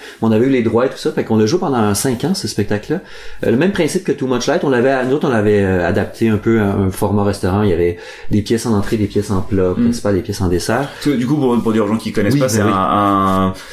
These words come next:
Speaker 2: un spectacle, donc le principe, euh, en tout cas à Chicago, du, de, du spectacle qui se joue depuis vingt-cinq ans, là,
Speaker 1: Ouais.
Speaker 2: là-bas,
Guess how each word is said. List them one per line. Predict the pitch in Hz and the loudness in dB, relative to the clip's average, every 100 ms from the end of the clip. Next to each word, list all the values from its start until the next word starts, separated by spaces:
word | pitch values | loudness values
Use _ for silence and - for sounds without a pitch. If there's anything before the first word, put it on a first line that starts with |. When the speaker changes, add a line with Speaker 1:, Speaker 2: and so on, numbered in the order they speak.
| - - | -10 -6
Speaker 2:
un | 107 | -4
spectacle, | 107 110 104 135 - - | -2 -2 0 -2 -2 -4
donc | 120 113 | -2 0
le | 117 113 | 0 0
principe, | 127 123 147 147 - - - - | -2 -2 -2 -6 -12 -18 -20 -6
euh, | 101 98 92 95 87 90 - - - | -2 0 2 2 0 0 -2 -2 -4
en | |
tout | - - | -4 -4
cas | |
à | 104 | -4
Chicago, | - 104 110 147 | -2 -2 0 0
du, | 117 98 95 92 | 0 0 0 0
de, | 90 87 85 | -2 -2 -4
du | |
spectacle | - 101 - 113 117 - | -4 -4 -2 -4 -2 -6
qui | - 95 | -4 -2
se | 95 | 0
joue | |
depuis | 98 - | -2 -2
vingt-cinq | 95 92 110 110 | -2 0 -2 -2
ans, | 185 - | -4 -2
là, | 104 | -2
Speaker 1:
Ouais. | 110 | 0
Speaker 2:
là-bas, | 101 131 - | 0 -4 -8